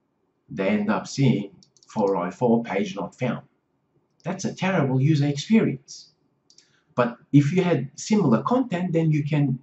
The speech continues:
direct the searcher to the correct similar U R L, particularly for e-commerce sites.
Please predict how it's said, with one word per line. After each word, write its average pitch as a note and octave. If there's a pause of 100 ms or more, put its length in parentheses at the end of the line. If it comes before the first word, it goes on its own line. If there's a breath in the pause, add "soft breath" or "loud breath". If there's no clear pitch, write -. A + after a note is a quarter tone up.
(120)
direct B2+ (2250)
the B2+
searcher -
to D3
the D3
correct -
similar E3+
U A2
R D#2
L, - (440)
particularly F#3+
for C#3
e-commerce C#3+
sites. -